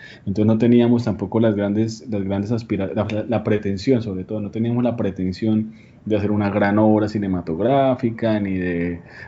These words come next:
montarnos como en este papel de hacer la película que ganara festivales, o lo que sea, simplemente queríamos como aprender más de esa realidad de una forma muy honesta,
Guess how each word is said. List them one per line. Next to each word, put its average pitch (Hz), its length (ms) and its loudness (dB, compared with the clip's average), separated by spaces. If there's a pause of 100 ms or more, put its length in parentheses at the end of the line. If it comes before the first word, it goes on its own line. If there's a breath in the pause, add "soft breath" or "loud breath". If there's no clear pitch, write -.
(120)
montarnos 98 420 2
como 104 220 2
en 95 80 0
este 95 180 -4
papel 95 320 -2
de 98 60 0
hacer 101 160 -2
la 101 100 -4
película 98 400 0
que 98 120 -4
ganara 92 340 0
festivales, 107 840 4
o 98 40 -6
lo 98 100 -6
que 101 120 -6
sea, 135 180 2
simplemente 120 460 0
queríamos 107 420 -2
como 101 380 -2
aprender 98 440 -2
más 110 180 2
de 117 60 2
esa 113 140 -2
realidad 110 240 0
de 98 60 -2
una 107 120 -2
forma 110 220 0
muy 113 220 2
honesta, 135 480 2